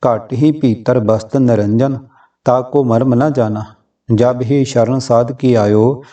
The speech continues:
ਦੁਰਮਤ ਸਗਲ ਬਿਨਾਸੀ, ਤਬ ਨਾਨਕ ਚੇਤਿਓ ਚਿੰਤਾ ਮਨ,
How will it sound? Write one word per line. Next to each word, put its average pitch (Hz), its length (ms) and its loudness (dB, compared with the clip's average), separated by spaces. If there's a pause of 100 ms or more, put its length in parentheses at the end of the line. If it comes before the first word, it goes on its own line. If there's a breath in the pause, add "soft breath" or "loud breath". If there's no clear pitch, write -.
(320 loud breath)
ਦੁਰਮਤ 135 480 0
ਸਗਲ 123 400 0
ਬਿਨਾਸੀ, 117 840 0 (340)
ਤਬ 151 200 0
ਨਾਨਕ 131 500 0
ਚੇਤਿਓ 123 560 0
ਚਿੰਤਾ 117 480 -2
ਮਨ, 113 240 -2